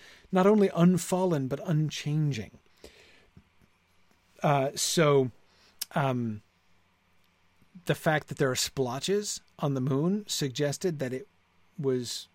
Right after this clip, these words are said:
maybe once, you know, perfect and then got smudged somehow, right? That it's been changing,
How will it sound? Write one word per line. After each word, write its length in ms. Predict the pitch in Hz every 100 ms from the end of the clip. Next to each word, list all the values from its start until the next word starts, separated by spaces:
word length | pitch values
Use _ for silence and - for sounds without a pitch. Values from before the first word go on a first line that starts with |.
| _
maybe 340 | 131 123 123
once, 600 | 120 113 127 127 - - - _ _ _ - - _ _ _ _ _ _ _ _ _
you 180 | 160 131
know, 280 | 117 104 101 _ _ _ -
perfect 420 | 143 127 - -
and 180 | 123 123
then 220 | 123 123
got 260 | 120 120 - -
smudged 560 | - 131 156 180 - -
somehow, 520 | - 185 180 170 240 226
right? 160 | 151 143
That 120 | 139
it's 120 | 127
been 200 | - 139
changing, 540 | 127 127 135 147 196